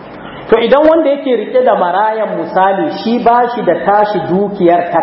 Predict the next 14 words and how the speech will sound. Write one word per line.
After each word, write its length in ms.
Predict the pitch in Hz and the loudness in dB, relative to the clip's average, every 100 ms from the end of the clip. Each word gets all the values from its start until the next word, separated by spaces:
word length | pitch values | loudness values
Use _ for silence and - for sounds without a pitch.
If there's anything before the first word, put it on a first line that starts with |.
| - | 0
kansa, 400 | 175 151 - 131 - - - - - - - - - - - - - - - - - - - - - 143 | -2 -2 -4 -6 -6 -12 -16 -16 -18 -18 -18 -18 -18 -18 -18 -18 -18 -18 -18 -18 -18 -18 -18 -14 -10 2
da 100 | 202 202 | 2 4
ta 100 | 285 | 4
marayan 540 | 269 226 240 240 208 | 4 4 4 2 -2
nan 140 | 208 220 | -4 0
ya 140 | 233 | 0
shagaltu 580 | 233 220 190 185 - 208 | 0 -2 0 0 -2 0
yana 340 | 214 240 226 294 | 2 4 2 0
musu 220 | 214 208 202 | -2 -4 0
kasuwanci, 640 | 196 202 196 208 220 214 | 2 2 2 0 0 0
yana 320 | 196 208 202 180 | 2 4 2 0
investing, 680 | 156 139 208 214 - 170 - - - - | -4 0 0 0 -2 -2 -4 -10 -14 -10
yana 640 | 147 160 214 240 220 185 139 | -4 2 4 4 2 2 -2
jujjuya 560 | 220 185 151 214 196 | -4 -4 -2 2 4